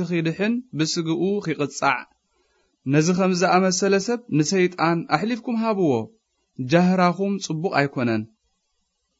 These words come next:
ቁሩብ መባኹዕቲ ንብዘሎ እቲ ብሑቕ ከም ዘብኩዖ ዶ ኣይትፈልጡን ኢኹም? ከምቲ ሕጂ ዘለኹምዎ ዘይበኹዐ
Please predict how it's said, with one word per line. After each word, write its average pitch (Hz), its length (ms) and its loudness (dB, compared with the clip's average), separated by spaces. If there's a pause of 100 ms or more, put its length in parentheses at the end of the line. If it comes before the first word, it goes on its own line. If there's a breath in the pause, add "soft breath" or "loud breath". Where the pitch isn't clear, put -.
(1120)
ቁሩብ 170 340 2
መባኹዕቲ 160 600 0 (720)
ንብዘሎ 147 600 2 (180)
እቲ - 220 -2
ብሑቕ 180 340 2 (120)
ከም 165 220 -2
ዘብኩዖ 151 400 -2 (120)
ዶ 131 60 0 (220)
ኣይትፈልጡን 156 580 0
ኢኹም? 175 240 0 (680)
ከምቲ 143 280 -4
ሕጂ 160 260 -4
ዘለኹምዎ 175 580 0 (600)
ዘይበኹዐ 170 560 2